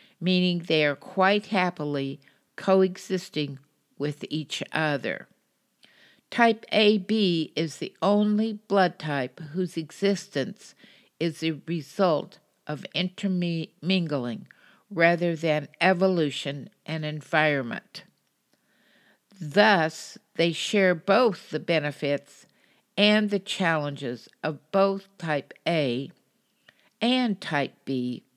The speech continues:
blood types. Type A B has a unique chameleon-like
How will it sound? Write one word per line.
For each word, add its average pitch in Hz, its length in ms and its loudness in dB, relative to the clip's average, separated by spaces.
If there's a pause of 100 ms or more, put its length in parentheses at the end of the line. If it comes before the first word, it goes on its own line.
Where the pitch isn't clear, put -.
blood 156 320 0
types. - 720 -6 (760)
Type 254 440 0
A 208 260 4
B 175 520 -2
has 170 360 -4
a 165 60 0
unique 160 760 -6
chameleon-like 160 1200 -2